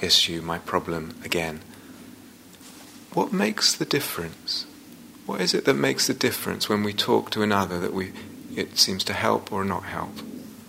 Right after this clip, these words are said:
And compassion obviously is key.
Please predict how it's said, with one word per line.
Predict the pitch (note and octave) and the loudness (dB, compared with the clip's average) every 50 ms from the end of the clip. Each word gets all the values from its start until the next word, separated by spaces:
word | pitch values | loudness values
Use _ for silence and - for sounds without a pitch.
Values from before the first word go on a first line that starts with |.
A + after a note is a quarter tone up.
| - - - - - - - - - - - - - - - - - - - - - - - - - - - - - - - - - - - - - - - - - - - - - | -20 -20 -20 -20 -20 -20 -20 -20 -20 -20 -20 -20 -20 -20 -20 -20 -20 -20 -20 -20 -20 -20 -20 -20 -20 -20 -20 -20 -20 -20 -20 -20 -20 -20 -20 -20 -20 -20 -20 -20 -20 -20 -18 -8 -2
And | - G#2 G2+ - | -2 -2 0 2
compassion | - G#2 G2 - - - B2+ A#2+ - - G2+ F2+ F2 - - | 0 0 2 4 6 6 8 8 8 8 8 6 2 4 4
obviously | G#2+ G2+ G2+ G2+ F2+ - - E2+ E2 | 4 6 6 6 6 6 4 4 2
is | E2 E2 - | 4 4 4
key. | - - F2+ D#2+ D#2+ F2 G#2+ | 2 2 -2 -2 -6 -6 -10